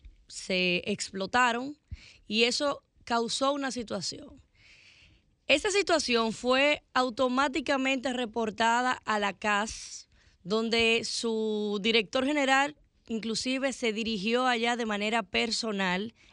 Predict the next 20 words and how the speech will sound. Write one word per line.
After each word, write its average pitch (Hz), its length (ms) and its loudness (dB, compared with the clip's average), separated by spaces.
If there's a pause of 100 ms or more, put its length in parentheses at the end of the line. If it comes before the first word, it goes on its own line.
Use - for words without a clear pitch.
(120)
e 247 100 6
inició 247 420 -2
los 226 180 -4
trabajos. - 680 -12 (720)
Con 240 240 0
una 349 440 2
fuerte 294 500 0
lluvia 294 380 0
que 285 180 0
hubo, 233 500 2 (460)
se 220 220 -4
dañó 233 400 0
un 269 260 0
equipo 233 640 0 (560)
y 392 320 2
efectivamente 254 840 0
se 269 140 -2
pararon 208 400 2
los 214 120 -4
trabajos. 196 640 -2